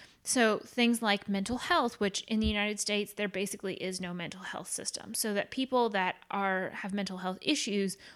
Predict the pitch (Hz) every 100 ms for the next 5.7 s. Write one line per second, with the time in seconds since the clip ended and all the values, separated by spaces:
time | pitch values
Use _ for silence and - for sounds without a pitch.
0 | - 233 277 254 220 - 208 247 220 196
1 | 190 196 180 185 180 - 294 269 214 196
2 | 196 190 202 - 202 185 196 196 185 202
3 | - - 202 190 - - - 220 240 262
4 | 302 294 269 269 359 381 190 143 233 202
5 | 190 - 214 214 220 214 202